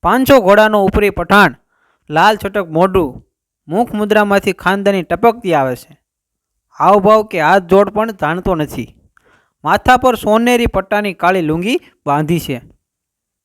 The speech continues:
પાંચ જ અસવારે ઝાડીમાં ઉતર્યો અને બારવટિયાની પાસે જઈને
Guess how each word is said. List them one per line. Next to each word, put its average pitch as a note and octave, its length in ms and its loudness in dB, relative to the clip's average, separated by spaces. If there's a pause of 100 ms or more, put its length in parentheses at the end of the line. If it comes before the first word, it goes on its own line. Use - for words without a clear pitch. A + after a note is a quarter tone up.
(140)
પાંચ A#3+ 260 -2
જ B3 180 2
અસવારે F#3+ 540 2 (240)
ઝાડીમાં F#3+ 500 2 (200)
ઉતર્યો D3 500 -6 (440)
અને C3+ 140 -8
બારવટિયાની F#3 560 2
પાસે F3 380 -4
જઈને F#3+ 340 0